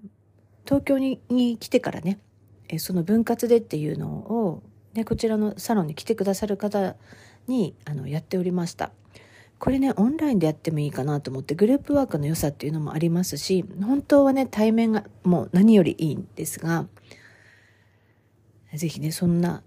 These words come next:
提案もまた、こう、原点に戻ってやっていけたらな、なんていうふうに思っています。これは本当におすすめです。ということで、えー、私も銀座サロン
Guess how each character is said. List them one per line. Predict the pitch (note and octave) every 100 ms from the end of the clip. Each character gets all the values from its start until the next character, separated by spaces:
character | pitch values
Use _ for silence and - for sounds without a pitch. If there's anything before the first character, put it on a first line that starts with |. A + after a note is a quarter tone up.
| _ _ -
提 | F#3 F3+
案 | F3 F3
も | F3+ F#3 - - -
ま | F3+
た、 | F3+ F#3 - _ _ _ _ _ _
こ | - E3+
う、 |
原 | G3+ G#3+
点 | F3+ D3+
に |
戻 | C#3+ D#3+ E3
っ |
て | -
や | D3
っ | D3+ - - -
て | F#3 F3+ -
い |
け | F3 F#3+
た | E3+
ら | D3
な、 | D#3 D3
な | C#3
ん | C#3+
て | C#3+
い |
う |
ふ | -
う | C#3+
に | - _ -
思 | C#3+ C#3+
っ |
て | - - C#3+
い |
ま | C#3+ C#3+
す。 | - - _ _ _ _ _ _ _ _ _ _ - - G3 D#3
こ | -
れ | E3+
は | D#3
本 | D#3+ C#3+
当 | - -
に | - - - - - - - -
お | -
す | - A#2+
す | -
め | A#2 G#2+
で | A#2
す。 | D3+ -
と | -
い | D3
う | -
こ | -
と | -
で、 | A#2 - - _ _ _ _ _ _ - - -
え |
ー、 | B2+
私 | - - -
も | D#3+ E3+
銀 | E3+ D#3+ D#3+
座 | E3+ F3
サ | - F#3+
ロ |
ン | F3+